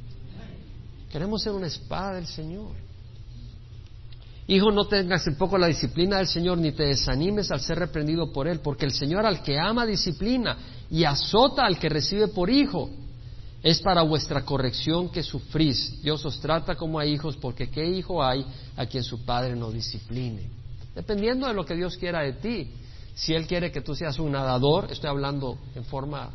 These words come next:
comparativa, te va a poner a nadar tantas veces en una piscina de tal distancia, etcétera, porque ese es el plan, quiere que sea un ganador y que gane en las Olimpiadas. Si es un corredor, es otro tipo de entrenamiento. Pero Dios va a traer las circunstancias, las condiciones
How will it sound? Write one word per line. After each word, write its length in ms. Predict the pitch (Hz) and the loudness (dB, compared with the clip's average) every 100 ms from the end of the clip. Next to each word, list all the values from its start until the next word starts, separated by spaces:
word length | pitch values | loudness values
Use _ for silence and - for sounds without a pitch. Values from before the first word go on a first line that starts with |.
| 107 | -10
comparativa, 800 | 110 120 120 117 110 127 123 196 - - - - - - - | -6 -2 0 0 0 -2 0 -2 -6 -12 -14 -14 -14 -14 -8
te 100 | 135 | -4
va 100 | 117 | -4
a 40 | |
poner 320 | 135 135 131 | -4 -2 -2
a 80 | 127 | -2
nadar 520 | 120 110 120 135 123 | -2 -2 -2 -4 -6
tantas 400 | 123 123 117 110 | -6 -6 -6 -4
veces 380 | 110 131 - 117 | -4 -4 -4 -6
en 100 | 117 | -6
una 180 | 123 113 | -6 -6
piscina 420 | 120 - 135 113 | -6 -6 -4 -6
de 80 | 104 | -6
tal 340 | 117 120 117 | -6 -4 -4
distancia, 500 | 113 - 143 143 120 | -4 -4 -4 -4 -4
etcétera, 420 | 104 - 196 135 | -4 -4 -4 -6
porque 240 | 123 139 151 | -6 -6 -6
ese 140 | 147 | -6
es 60 | 156 | -4
el 80 | 147 | -4
plan, 340 | 185 160 123 | -4 -2 -4
quiere 280 | 127 131 139 | -4 -4 -4
que 100 | 127 | -6
sea 220 | 127 127 | -6 -4
un 140 | 117 | -4
ganador 460 | 131 107 101 120 127 | -4 -4 -4 -4 -4
y 60 | - | -4
que 160 | 113 | -4
gane 200 | 113 113 | -4 -4
en 240 | 104 110 110 | -6 -6 -6
las 260 | 104 101 | -6 -8
Olimpiadas. 560 | 110 117 233 208 107 98 | -8 -6 -2 -2 -4 -6
Si 120 | 117 | -8
es 120 | 110 | -6
un 100 | 180 | -6
corredor, 460 | 170 160 147 151 190 | -4 -2 0 0 -2
es 80 | 147 | -4
otro 200 | 123 135 | -6 -6
tipo 260 | 135 127 | -6 -6
de 60 | 127 | -6
entrenamiento. 680 | 123 131 135 190 269 165 123 - - - | -6 -6 -6 -6 -6 -6 -8 -10 -12 -10
Pero 160 | 214 202 | -4 0
Dios 220 | 233 254 | 2 4
va 60 | 262 | 2
a 80 | |
traer 180 | 240 226 | 0 0
las 240 | 240 - - | 0 -2 -2
circunstancias, 760 | 202 - 175 - 226 220 175 | -4 -4 -6 -4 -4 -4 -4
las 140 | 151 | -4
condiciones 720 | 123 160 147 139 220 247 185 | -4 -2 -2 -2 -4 -2 -4